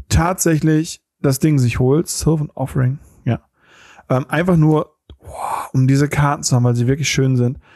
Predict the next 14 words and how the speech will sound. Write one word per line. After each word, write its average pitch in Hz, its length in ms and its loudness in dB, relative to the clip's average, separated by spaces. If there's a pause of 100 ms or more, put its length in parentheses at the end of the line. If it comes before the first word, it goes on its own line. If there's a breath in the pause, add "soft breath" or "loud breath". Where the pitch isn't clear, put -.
(400 loud breath)
Aber 135 280 2
wenn 143 100 2
man 165 140 2
diese 143 160 2
Karten 143 280 -4
schon 127 220 2
hat, 131 380 0
Commander-Spieler 143 640 -2
brauchen 131 320 -2
ja 127 80 -2
jede 123 220 -2
Karte 117 260 -4
nur 117 160 -6
einmal. 120 540 0